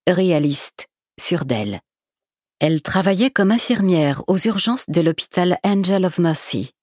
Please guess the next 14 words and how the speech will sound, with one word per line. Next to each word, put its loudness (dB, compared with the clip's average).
dans 2
le 0
centre-ville, -2
et 2
était -2
connue 0
pour -6
sa -4
fiabilité, -2
sa -2
ponctualité -2
et -2
son -2
efficacité. -4